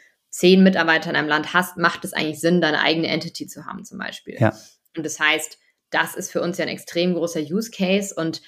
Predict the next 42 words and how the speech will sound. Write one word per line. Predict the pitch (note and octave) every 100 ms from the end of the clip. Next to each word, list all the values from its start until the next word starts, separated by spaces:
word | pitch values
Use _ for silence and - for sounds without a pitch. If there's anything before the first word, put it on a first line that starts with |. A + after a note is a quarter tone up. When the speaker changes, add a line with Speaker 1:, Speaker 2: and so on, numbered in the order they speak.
| _ _
Speaker 1:
darum, | D#3 E3 E3 E3
ich | F#3
glaube, | E3+ F3
es | F3
passt | F#3 F#3
ganz | F#3+ F3+
gut | F#3
zusammen, | - D3+ D#3 E3+ A3 A#3 A3+ - _
dass | - D#3+
man | F3
aber | D#3+ D#3
wirklich | E3+ - -
sagt, | E3 D#3+
okay, | D3+ - E3 D#3+ E3 -
ähm, | D#3 D#3 D#3 D3 - _ -
ich | C3+
sag | E3
mal, | F3
wir, | E3+ F#3 F3+
wir | E3 D#3+
würden, | G3+
glaub | G3+
ich, | F3
unser | F3+ E3
Geschäftsfeld | D#3+ G3 F#3+ - - F3 E3+
zu | E3 - - - F#3+
klein | - E3+ E3 F3
machen, | D3 - E3+ F#3+ G3 -
wenn | E3+ F3
wir | E3+ D#3+ D#3 E3 - -
wirklich | D3 - -
sagen, | D3+ D#3
okay, | D3+ - D#3 D3+
ähm, | D3 D3+
wir | D3
gehen | D3+ D#3
irgendwann, | - D#3 D3+ D3 D3+ - - - - - -
ähm, | E3 D#3+ D#3+ D#3 D#3 B2+ -
in | E3+ E3
Remote | D#3+ E3 D#3 E3
über | D#3 D3+ D3+ D3+ D3 _
oder, | - D3+ D3 C#3+ C#3+ D3